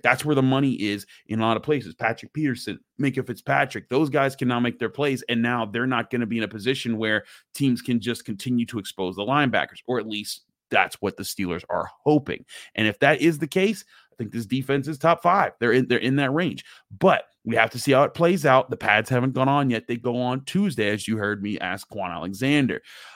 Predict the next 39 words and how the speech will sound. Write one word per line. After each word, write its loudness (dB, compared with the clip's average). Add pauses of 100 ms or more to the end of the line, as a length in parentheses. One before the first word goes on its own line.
(120)
I, 2
I 2
think 2
that 2
that's 2
gonna 2
be 0
an 0 (100)
all -2
telltale 0
sign 0
for -8
what's -4
gonna -2
happen -6
here. -4
How -2
physical -2
is -8
the, -4
are, -2
the, -6
are -4
these -6
units -4
against -6
each -14
other 0
when -2
they 0
start -6
going 0
off? 0
And -4
I'm -10
telling 2
you, 0 (320)
these -4
guys 4